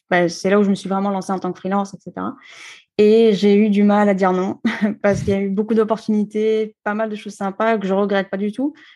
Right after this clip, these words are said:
Mais c'est vrai que je disais oui à tout. Et en fait, euh, arrivé à la fin de l'année, j'étais complètement, euh, sur les genoux, sur les rotules, pardon. <laughs> Et, euh,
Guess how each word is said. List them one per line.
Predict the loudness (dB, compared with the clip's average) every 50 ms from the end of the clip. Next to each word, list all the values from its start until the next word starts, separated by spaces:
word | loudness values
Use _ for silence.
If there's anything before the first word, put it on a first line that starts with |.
| _
Mais | -6 0
c'est | 2 2
vrai | 2
que | 2
je | 2
disais | 0 0 -2 -2 -2
oui | 0 0 0 -2
à | -2
tout. | -2 -2 0 2 2 2 0 -4
Et | -8 -6 -6 -6 -6 -6
en | -6 -8
fait, | -8 -8 -10 -8 -8 -6
euh, | -6 -6 -4 -6 -6
arrivé | -4 -4 -2 -2 -2
à |
la | -4 -4
fin | -4 -4
de | -4
l'année, | -4 -4 -4 -4 -4 -6 -6 -8 -8
j'étais | -10 -12 -12 -8 -6 -6 -6 -8 _ 0
complètement, | 0 0 2 2 0 0 0 -2 -2 0 0 0 0 -2 -4 -6
euh, | -8 -8 -6
sur | -4 -2 0
les | 0 0
genoux, | 0 0 -2 -2 -4 -8 -12 -20 -20 -20 -20 -20 _ _ _ _ _ _ _ _ _ -10
sur | -6 -4 -2
les | -2
rotules, | -2 -2 -2 -4 -6 -4
pardon. | -4 -4 -4 -2 0 0 0 2 4 2
<laughs> | 2 2 -2 -4 -2
Et, | 0 2 2 2 0 0
euh, | -2 -2 -4 -4 -6 -6 -8 -8 -10